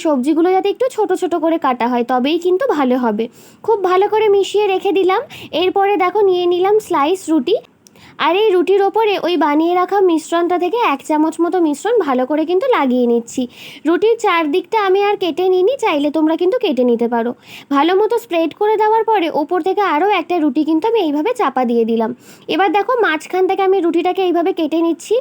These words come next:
আর যারা কাঁচা সবজি খেতে পারো, খুব একটা সমস্যা হয় না, এইভাবেও কিন্তু এই স্যান্ডউইচটা খেতে পারো। তাতে কিন্তু ভীষণই হেলদি একটা ব্যাপার হয়, আর তার সাথে খেতে খুবই ভালো লাগে। তবে আমি একটা ফ্রাইং প্যানের মধ্যে সামান্য একটু বাটার লাগিয়ে নিলাম,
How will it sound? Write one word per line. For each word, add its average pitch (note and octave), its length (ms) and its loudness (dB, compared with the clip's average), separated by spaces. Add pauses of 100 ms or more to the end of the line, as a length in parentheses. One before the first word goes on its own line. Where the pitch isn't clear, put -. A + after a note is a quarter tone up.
(380)
আর D#4+ 60 2 (140)
যারা D4+ 220 2 (100)
কাঁচা D#4+ 300 0
সবজি F#4+ 240 0 (100)
খেতে F#4 280 -2
পারো, E4+ 180 2 (120)
খুব D#4+ 200 -2
একটা F#4+ 160 -4 (100)
সমস্যা G#4 360 0 (100)
হয় G4+ 220 2
না, E4+ 60 -2 (420)
এইভাবেও E4+ 460 2
কিন্তু G#4+ 220 2
এই G#4+ 100 2
স্যান্ডউইচটা G4 520 0
খেতে G4 260 -2
পারো। F#4 140 0 (100)
তাতে C#4+ 220 -2
কিন্তু F4+ 220 0
ভীষণই E4+ 460 0
হেলদি F4 360 0
একটা F#4+ 200 -4
ব্যাপার F4+ 300 -2
হয়, G4 140 -2 (380)
আর D4+ 160 0
তার C4+ 220 0
সাথে F4+ 240 -2
খেতে D#4+ 200 -2 (100)
খুবই G#4+ 300 4
ভালো B3 240 2
লাগে। A3 200 -2 (380)
তবে E4+ 180 2 (120)
আমি E4+ 120 2 (100)
একটা G4 220 -2
ফ্রাইং F4+ 200 0 (100)
প্যানের F#4 320 2
মধ্যে F#4+ 180 0 (100)
সামান্য G4 320 2 (120)
একটু G4 220 -2
বাটার C#4 360 0
লাগিয়ে D#4 280 2
নিলাম, F4+ 280 0